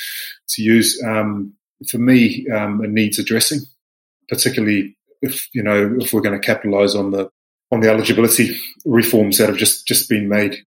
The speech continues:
And I said it earlier, you know, for a Pacific team to come over and sell out, you know, help sell out a stadium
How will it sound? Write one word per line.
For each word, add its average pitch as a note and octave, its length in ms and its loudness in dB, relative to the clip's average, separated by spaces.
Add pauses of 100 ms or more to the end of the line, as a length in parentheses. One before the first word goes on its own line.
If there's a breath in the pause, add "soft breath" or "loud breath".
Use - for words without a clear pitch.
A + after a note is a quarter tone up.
And G#2 200 -18
I G2 60 -14
said A2 200 -4
it F#2+ 100 -10
earlier, G2+ 220 -6
you G2 100 -10
know, G2+ 280 -10 (520)
for A#2+ 100 -8
a A2+ 60 -12
Pacific B2 380 -2
team A2+ 220 -4
to - 100 -12
come G#2+ 220 -6
over G#2+ 260 0 (600)
and G2 220 -10
sell A#2 260 4
out, A#2 180 0
you C3 60 -4
know, A2 140 -2
help B2+ 240 0
sell A2 200 2
out G#2+ 140 4
a G2+ 60 -4
stadium G#2 560 -2